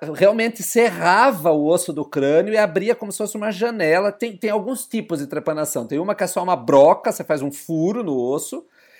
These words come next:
e aí você atinge meninge, a meninge, eh, infecciona, a pessoa morre de meningite infecciosa.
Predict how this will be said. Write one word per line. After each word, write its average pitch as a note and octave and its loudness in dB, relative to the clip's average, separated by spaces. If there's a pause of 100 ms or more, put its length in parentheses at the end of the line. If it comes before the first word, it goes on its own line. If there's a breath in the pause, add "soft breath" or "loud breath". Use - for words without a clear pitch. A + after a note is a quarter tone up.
(140 soft breath)
e A3+ 4
aí A#3 8
você A#3 0
atinge G#3 -2
meninge, F#3 -2 (140)
a D#3 4
meninge, E3+ -2
eh, C#3+ 2
infecciona, F3+ -2
a - -10
pessoa E3+ -4
morre E3+ 0
de D#3 -8
meningite D#3+ -8
infecciosa. D#3 -2